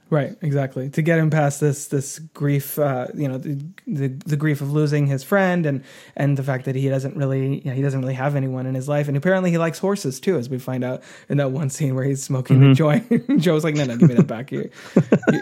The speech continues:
Speaker 1: you're, you're ruining the moment." Um, <laughs> so, uh, be-, before we start winding down the episode, is there anything else, else about the station agent that we haven't touched on or that we haven't mentioned that you wanted to throw out there?
Speaker 2: Well, I want to just let listeners know that, uh,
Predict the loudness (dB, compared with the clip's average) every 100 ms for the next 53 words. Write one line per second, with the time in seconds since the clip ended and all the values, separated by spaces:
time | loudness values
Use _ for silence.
0 | 2 4 4 6 8 6 4 2 2 0
1 | -2 -6 -18 2 6 8 6 4 0 -2
2 | -2 -2 -2 -8 -16 -18 -18 -6 2 4
3 | 6 6 6 4 0 0 0 0 0 2
4 | 4 2 2 2 2 0 0 2 2 2
5 | 2 2 0 0 -2 -2 -2 0 0 0
6 | 2 2 2 0 0 2 2 2 0 -2
7 | -4 -4 -2 -2 -2 -4 -4 -4 -2 -2
8 | -2 -4 -4 -4 -2 -2 -4 -8 -8 -4
9 | -4 -4 -6 -6 -8 -14 -20 -6 -2 0
10 | 0 0 0 0 -2 -4 -6 -6 -6 -6
11 | -6 -4 -2 -2 -4 -10 -14 _ _ _
12 | _ _ _ -20 -20 -4 2 4 4 4
13 | 4 4 2 0 2 2 0 0 0 2
14 | 2 2 0 2 0 0 2 4 4 4
15 | 4 4 6 6 6 4 2 -4